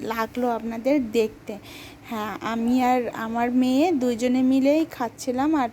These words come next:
তার বাবা বলছিল যে, "তোমরা তো খুব সুন্দর করে খাচ্ছ, দেখি আমার কেমন লেগেছে।" সে তো খেয়ে মজা পেয়ে গিয়েছিল, এজন্য প্রথমেই বলেছিল সে যে আমাকে রেস্টুরেন্ট খুলে দেবে। আমি বললাম, "না, না, এত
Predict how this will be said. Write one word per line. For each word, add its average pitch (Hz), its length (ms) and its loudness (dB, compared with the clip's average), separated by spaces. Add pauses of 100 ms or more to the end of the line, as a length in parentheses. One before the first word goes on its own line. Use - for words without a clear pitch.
তার 233 160 -2
বাবা 240 300 2
বলছিল 247 440 -2 (140)
যে, 269 240 0 (400)
"তোমরা 247 280 0
তো 269 140 0
খুব 277 220 0
সুন্দর 247 380 2
করে 277 280 2
খাচ্ছ, 254 380 -4
দেখি 240 360 -2
আমার 254 320 0
কেমন 247 280 -2
লেগেছে।" 240 520 -4 (520)
সে 262 240 2
তো 262 220 -2
খেয়ে 262 260 4
মজা 247 380 2
পেয়ে 254 220 0
গিয়েছিল, 254 540 -2 (380)
এজন্য 269 280 4
প্রথমেই 277 500 2
বলেছিল 254 560 0
সে 262 300 0 (340)
যে 262 120 2
আমাকে 247 300 2
রেস্টুরেন্ট 226 600 0
খুলে 220 240 -8
দেবে। 214 140 -4
আমি 233 100 -4
বললাম, 269 280 4
"না, 233 180 2
না, 208 280 -8
এত 214 200 -6